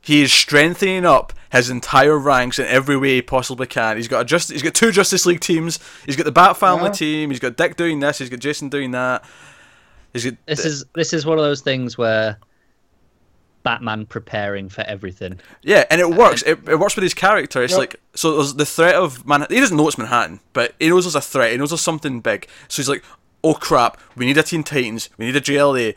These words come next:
Speaker 1: we need everything working at full capacity." It's almost like,
Speaker 2: Yep.
Speaker 1: "All right, so they might have taken time from us, they might have made us weaker. It's time to get strong." So he's doing everything he can to build everything up,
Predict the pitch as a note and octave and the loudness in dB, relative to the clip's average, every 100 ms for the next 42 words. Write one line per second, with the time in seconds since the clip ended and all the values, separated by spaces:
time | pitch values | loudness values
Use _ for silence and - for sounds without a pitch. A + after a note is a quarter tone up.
0 | - A#2 C3 D3 D3 D3 D3 C3+ C3 D3 | -8 -6 -2 0 -2 -4 -4 -6 0 0
1 | - D3+ C3+ - D#3+ E3+ - E3 D#3 C#3 | 0 -4 -6 -4 -2 -2 -4 -2 0 0
2 | - F#2+ A2+ C3+ F3 F#3+ F#3 D3+ - _ | -2 -6 -4 0 0 0 -2 -4 -6 _
3 | D3 D3 _ _ _ _ _ _ _ - | -20 -20 _ _ _ _ _ _ _ -2
4 | E3 C#3+ A#2 - - C#3+ C3+ B2+ - _ | 2 2 0 -4 -6 -2 0 0 -2 _
5 | _ A2 C#3+ D#3 F3+ F3 - F#3 F3 - | _ -10 -2 0 0 0 -2 -2 -2 -2
6 | D#3 D#3 E3 D#3+ C#3+ C#3 D3 C#3 C#3+ C3 | -2 -2 -6 -4 -2 -2 -2 -2 -2 -4
7 | A#2 C3 - E3 - _ _ _ _ _ | -6 -6 -2 -2 -4 _ _ _ _ _
8 | _ - C#3+ - D3 C#3+ C#3+ C3 A#2 - | _ -4 -4 0 0 2 0 0 -2 -2
9 | B2+ A2 G#2+ A#2 C3+ C3+ D3+ D#3 D#3 D#3 | 0 0 -2 -4 -2 0 0 0 0 -2
10 | D3+ C3+ C#3 A#2+ A2+ - B2 B2+ A#2+ A2+ | -6 -4 0 0 -2 -4 0 0 0 -4
11 | A2 G#2 G2 | -8 -8 -8